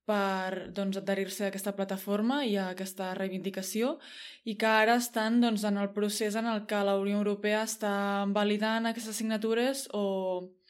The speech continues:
tirant endavant el procés per veure, doncs, com, com acaba això, no? I ho sabrem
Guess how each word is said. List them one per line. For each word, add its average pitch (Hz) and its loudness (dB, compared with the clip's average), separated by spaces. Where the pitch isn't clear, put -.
tirant 220 2
endavant 214 4
el 214 2
procés 214 0
per 202 0
veure, 202 2
doncs, 190 -2
com, 190 -4
com 208 2
acaba 185 -2
això, 185 -6
no? 196 -4
I 240 -4
ho 208 -4
sabrem 208 -2